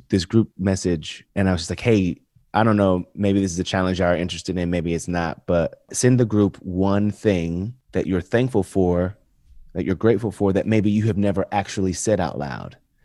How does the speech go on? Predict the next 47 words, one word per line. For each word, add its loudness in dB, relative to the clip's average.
So, -8
like, -4
"Don't 0
tell -2
me 0
you're 2
thankful -4
for -4
your 0
family. -6
Don't -8
tell -8
me -6
you're -8
thankful -10
for -4
your -4
job. -8
Don't -4
tell -10
me -8
you're -8
thankful -10
for -10
your -8
health." -6
But, -10
like, -6
maybe 0
f-, -12
dig -2
a 0
little -2
deeper. -6
And -2
man, 6
the 4
things 4
that 2
they 2
came 2
up 2
with, 4
like, 0
I 4
was 0
crying 0